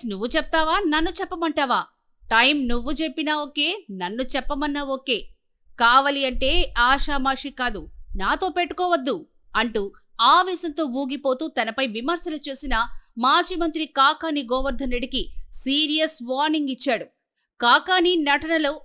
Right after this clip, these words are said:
ఎస్వి రంగారావును మించిపోయాడని కిండల్ చేసిన కావ్య,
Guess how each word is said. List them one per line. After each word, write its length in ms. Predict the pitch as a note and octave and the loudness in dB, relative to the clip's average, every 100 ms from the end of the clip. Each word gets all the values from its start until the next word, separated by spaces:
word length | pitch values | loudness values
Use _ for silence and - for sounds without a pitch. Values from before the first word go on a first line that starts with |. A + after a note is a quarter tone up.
| - | -6
ఎస్వి 360 | A3 - - D#4+ | -4 -4 0 0
రంగారావును 680 | C4 C#4+ D4+ E4 D#4 D4 D#4+ | 0 -2 0 0 0 0 -2
మించిపోయాడని 840 | B3+ C#4 D4 D#4 D4 C#4 C4 C4 C4 - - - - | -2 -4 -6 -8 -6 -4 0 0 -2 -6 -8 -6 -2
కిండల్ 400 | B3+ D4+ E4+ D4+ | 0 6 6 6
చేసిన 240 | D4+ C#4+ C4+ G3 | 0 -4 -6 -2
కావ్య, 300 | F#3+ A#3+ | 0 2